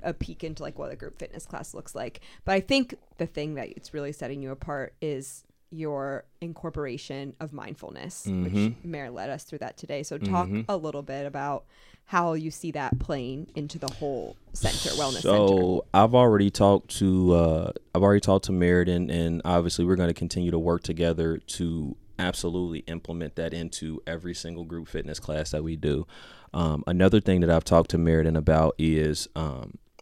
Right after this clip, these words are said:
Speaker 2: I think that there are mindfulness and breathing practices that you can use, um, that help with strength.
Speaker 1: Yeah.
Speaker 2: So I've already talked to Meriden, like, "Hey, I wanna create programming for my lifters.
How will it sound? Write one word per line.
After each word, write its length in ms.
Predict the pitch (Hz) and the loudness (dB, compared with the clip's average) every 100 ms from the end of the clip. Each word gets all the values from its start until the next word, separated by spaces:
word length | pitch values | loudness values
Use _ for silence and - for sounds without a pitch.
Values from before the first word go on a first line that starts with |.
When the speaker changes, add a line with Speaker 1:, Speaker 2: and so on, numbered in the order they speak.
| _ | _
Speaker 2:
I 100 | 90 | -8
think 240 | 95 95 95 | -2 -2 2
that 220 | 87 78 | 0 2
there 320 | 85 85 82 | 2 4 4
are 300 | 85 82 80 - | 2 2 0 -2
mindfulness 580 | 85 85 87 90 85 | -2 0 0 0 0
and 140 | 82 80 | 0 2
breathing 300 | 82 80 80 | 2 2 0
practices 500 | 82 80 85 87 78 | 0 0 -2 -4 -2
that 220 | 78 - | -2 -2
you 80 | 85 | -6
can 160 | 82 | -4
use, 480 | 80 85 82 80 80 - - - | -2 0 0 0 -4 -10 -20 -10
um, 360 | 85 80 62 - - | -4 -4 -6 -10 -12
that 240 | 82 87 82 | -4 0 0
help 320 | - 87 - | 2 2 2
with 140 | 87 | -4
strength. 520 | - - - 339 - - - | -4 -6 -4 -6 -8 -18 -8
Speaker 1:
Yeah. 260 | 180 208 | -6 -4
Speaker 2:
So 420 | 151 95 92 87 - | 0 4 6 4 2
I've 180 | 78 101 | 0 4
already 220 | 143 95 | 4 4
talked 300 | - 120 135 | 4 2 2
to 80 | 92 | 0
Meriden, 400 | 90 110 131 98 | 2 4 4 2
like, 180 | 87 85 | 2 0
"Hey, 260 | 117 127 | 0 0
I 60 | 78 | 2
wanna 220 | 101 117 | 0 0
create 280 | - 98 90 | 0 0 0
programming 480 | - 90 98 95 90 | 2 2 4 2 0
for 160 | - | 0
my 160 | 87 87 | 0 0
lifters. 560 | 85 101 - 90 87 | 2 2 2 0 -2